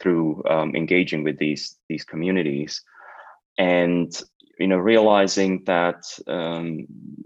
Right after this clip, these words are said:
there's a lot to be learned, um, from them. W-, we tend to think of, um, low-income countries as sites of intervention, places that need our help. Um, but I think I've, I've emerged from,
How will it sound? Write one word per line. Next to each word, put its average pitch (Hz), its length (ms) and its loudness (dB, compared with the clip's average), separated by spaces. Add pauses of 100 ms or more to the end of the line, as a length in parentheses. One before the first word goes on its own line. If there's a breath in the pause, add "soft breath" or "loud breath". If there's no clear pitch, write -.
(240)
there's 95 140 0
a 107 40 4
lot 110 180 4
to - 60 -8
be 90 100 2
learned, 85 440 2 (380)
um, 76 440 -6
from 87 240 0
them. 71 260 -4 (320 loud breath)
W-, - 280 -6
we 92 120 2
tend 107 260 2
to 101 60 -4
think 104 360 2
of, 85 400 4
um, 78 360 0 (220)
low-income 87 500 0
countries 80 720 -6
as 78 640 -4 (460)
sites - 520 0
of 76 320 -2 (220)
intervention, 76 640 -8 (120)
places 82 360 -2
that 71 140 -4
need 78 320 -2
our 73 180 2
help. 71 380 -2 (720 loud breath)
Um, 78 360 -4 (160)
but 92 80 6
I 95 80 4
think 120 260 2
I've, 92 360 4
I've 87 160 -4
emerged 92 640 0 (280)
from, 82 500 -2